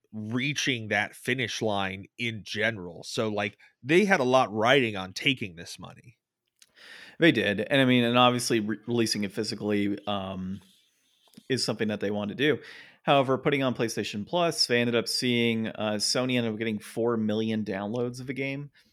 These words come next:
Speaker 2: which is far from, it's, like, forty times what they were anticipating in actual
Speaker 1: Yeah.
Speaker 2: physical sales of the title, uh,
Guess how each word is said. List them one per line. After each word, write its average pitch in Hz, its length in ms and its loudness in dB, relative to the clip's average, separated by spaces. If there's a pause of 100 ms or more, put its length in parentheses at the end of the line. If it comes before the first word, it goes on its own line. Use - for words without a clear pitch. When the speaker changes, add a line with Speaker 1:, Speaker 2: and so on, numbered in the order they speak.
(120)
Speaker 2:
which 117 200 -4
is 107 120 -4
far 110 320 2
from, 113 380 -2
it's, - 240 -6
like, 101 160 -6
forty 120 400 -4
times 110 500 -6
what 104 100 -6
they 104 100 -4
were 101 100 -4
anticipating 120 680 -6
in 101 80 -4
actual 101 280 -6
Speaker 1:
Yeah. - 20 -10
Speaker 2:
physical 107 340 -6
sales 107 400 -4
of 131 80 -14
the 147 60 -14
title, 175 340 -6 (400)
uh, 135 300 2